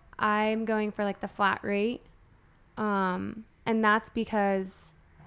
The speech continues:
I have to come up with the ideas. I have to pay a photographer. I have to buy props, like,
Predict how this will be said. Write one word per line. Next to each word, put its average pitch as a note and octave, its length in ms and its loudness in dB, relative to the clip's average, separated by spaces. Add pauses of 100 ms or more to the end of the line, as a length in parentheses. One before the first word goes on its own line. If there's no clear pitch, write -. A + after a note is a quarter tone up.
I G#3 60 -4
have G3+ 180 -4
to G#3 100 -8
come G#3 200 -4
up G3 140 -2
with G#3 100 -4
the G3+ 140 0
ideas. F#3 340 0
I F3+ 40 -4
have F#3 240 -4
to - 80 -18
pay F#3+ 240 -6
a F#3+ 40 -6
photographer. F#3+ 560 -4
I F#3 80 -2
have F3+ 300 -6
to F#3 100 -8
buy F#3 200 -4
props, - 540 -4
like, - 280 -10